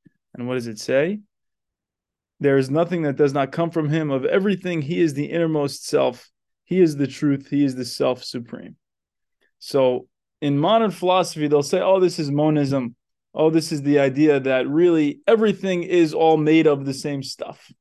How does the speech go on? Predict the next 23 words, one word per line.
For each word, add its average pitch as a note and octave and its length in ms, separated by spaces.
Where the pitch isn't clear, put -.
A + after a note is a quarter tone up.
But D#3 120
I F#3 80
don't D4 180
think F#3 160
it's C#3+ 140
saying C#3 320
that A#2+ 200
exactly. B2+ 500
I C#3 80
think A3 240
it's D#3+ 140
saying D#3+ 340
more D3 500
that B2+ 300
everything G3 500
as E3+ 260
it's D3+ 160
experienced E3+ 880
is D3+ 220
really E3 500
a D3 100
different F3 460
facet - 580